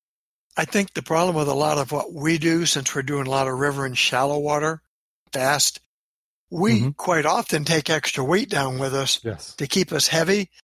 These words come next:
Speaker 1: so we can stay on the bottom easier, even
Speaker 2: Yeah.
Speaker 1: with our river sticks.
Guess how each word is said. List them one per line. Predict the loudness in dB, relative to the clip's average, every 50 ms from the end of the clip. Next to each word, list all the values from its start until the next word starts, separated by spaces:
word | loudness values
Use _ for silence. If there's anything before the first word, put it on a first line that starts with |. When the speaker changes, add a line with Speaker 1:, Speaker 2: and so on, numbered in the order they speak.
| _ -8
Speaker 1:
so | -6 -4 -4 -4
we | -4
can | -2 -2
stay | 0 2 2
on | 0 0 -2
the | -4 -2
bottom | 0 0 2 2 0 -2 -4 -8 _ _ _ -8
easier, | -2 0 2 2 2 2 0 0 0 0 -2 -6 _ _ _ _ _ _ _ _ _ _ _ _ _ _ _ _ -8
even | -6 -4 -4 -4 -2
Speaker 2:
Yeah. | -2
Speaker 1:
with | 0 0
our | 2 2 2 2 0 0 -4 _ _ _ _ _ _ _ _ _ _ -6
river | -2 -2 -2 -2 -2 -2
sticks. | -2 -2 -4 -4 -12 _ _ -4 -4 -4